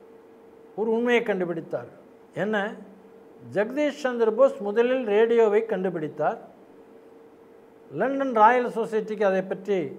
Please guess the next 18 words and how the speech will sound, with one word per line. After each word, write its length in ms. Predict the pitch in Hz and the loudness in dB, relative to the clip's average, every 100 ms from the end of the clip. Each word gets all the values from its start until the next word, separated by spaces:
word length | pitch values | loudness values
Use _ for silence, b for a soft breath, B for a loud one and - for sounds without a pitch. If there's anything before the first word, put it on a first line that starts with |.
| - - | -18 -8
தெரிவித்தார். 560 | 170 170 156 160 180 214 - - - - - - | -4 -2 -4 -2 -4 -4 -14 -20 -20 -20 -20 -10
நேரில் 380 | 180 254 262 254 | 4 6 6 4
நிரூபிப்பதற்காக 1000 | 233 247 262 254 247 220 214 202 180 170 175 | 0 0 0 -2 0 0 0 2 2 0 -4
போனார். 400 | 156 151 170 202 - - - - - - - - - - 151 | -6 -2 -2 -2 -4 -20 -20 -20 -20 -20 -20 -20 -20 -16 -4
நேரிலேயே 600 | 233 269 254 233 226 254 | 4 4 6 6 6 6
நிரூபித்தார். 680 | 202 208 220 202 202 214 | 2 0 0 0 2 2
அடுத்த 760 | 220 185 220 220 220 196 175 - - | 4 2 2 2 4 6 4 -4 -10
அறையிலிருந்து 680 | 165 190 190 180 175 170 165 | 0 2 4 2 0 -2 -6
பேசி, 500 | 165 156 151 170 202 - - - - - - - - - - - - - - - - - - | -4 -6 -4 -8 -10 -14 -20 -20 -20 -20 -20 -20 -20 -20 -20 -20 -20 -20 -20 -20 -20 -20 -16
அடிமையாக 640 | - 180 269 285 285 277 262 | -6 -2 -2 0 2 4 4
இருக்கக்கூடிய 520 | 254 254 262 233 214 | 2 -4 -2 -2 0
நாட்டு 340 | 208 226 226 | 0 -2 -2
விஞ்ஞானி 440 | 151 208 214 214 220 | -2 -4 -4 -6 -8
இத்தகைய 400 | 185 202 185 185 | -6 -6 -4 -4
ஒரு 100 | 156 | -6
பெரிய 340 | 180 208 226 | -10 -6 -6
கண்டுபிடிப்பை 580 | 202 196 190 180 175 170 | -6 -6 -6 -8 -10 -10
கண்டுபிடித்து 720 | 175 175 165 160 - 208 226 | -10 -10 -10 -12 -12 -14 -14